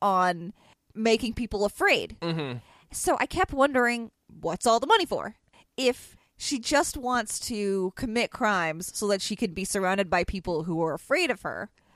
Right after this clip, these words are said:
Speaker 1: I could see that. But then, what are you gonna do with all that money? You can only
Speaker 2: It
Speaker 1: spend, you can only buy so many pairs of leather pants.
Speaker 2: Yeah, but there's boats
Speaker 1: <laughs>
Speaker 2: and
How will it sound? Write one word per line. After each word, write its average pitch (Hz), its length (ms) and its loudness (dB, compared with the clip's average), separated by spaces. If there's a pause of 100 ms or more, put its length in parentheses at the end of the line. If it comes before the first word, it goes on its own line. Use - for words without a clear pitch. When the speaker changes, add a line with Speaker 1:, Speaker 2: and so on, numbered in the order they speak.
(140)
Speaker 1:
I - 80 4
could 339 160 -2
see 240 220 -2
that. 190 280 2 (440)
But 320 120 0
then, 415 140 6 (160)
what 415 100 -16
are - 20 -12
you 494 220 -2
gonna 480 120 -2
do 466 80 8
with 453 100 4
all 453 100 6
that 427 160 4
money? 392 420 2
You - 180 -10
can 392 120 6
only 440 180 6
Speaker 2:
It 269 60 2
Speaker 1:
spend, 392 260 2
you 269 60 0
can 392 100 4
only 370 140 0
buy 254 260 4
so - 360 4
many 220 180 -2
pairs 185 280 -2
of 165 80 -10
leather 156 180 -4
pants. - 400 -8 (400)
Speaker 2:
Yeah, 180 160 -14
but 131 100 -12
there's 90 280 -8 (300)
boats - 520 -10 (300)
Speaker 1:
<laughs> - 0 - (320)
Speaker 2:
and - 460 8